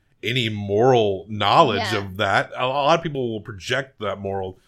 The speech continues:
Speaker 1: All you really know is that your relatives were nutting in each other until you came along.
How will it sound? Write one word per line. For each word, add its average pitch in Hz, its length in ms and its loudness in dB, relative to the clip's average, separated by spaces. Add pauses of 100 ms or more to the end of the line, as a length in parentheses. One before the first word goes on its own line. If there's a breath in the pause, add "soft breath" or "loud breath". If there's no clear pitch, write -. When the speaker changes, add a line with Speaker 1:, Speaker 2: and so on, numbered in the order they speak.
(100)
Speaker 1:
All 170 120 6
you 226 120 4
really 151 200 6
know 160 220 4
is 117 100 2
that 107 260 0
your 104 260 -2
relatives 117 580 -2
were 101 120 -4
nutting 117 340 -4
in 95 120 -8
each 92 240 -10
other 92 240 -6
until 90 300 -12
you 92 160 -14
came 90 220 -16
along. 107 300 -12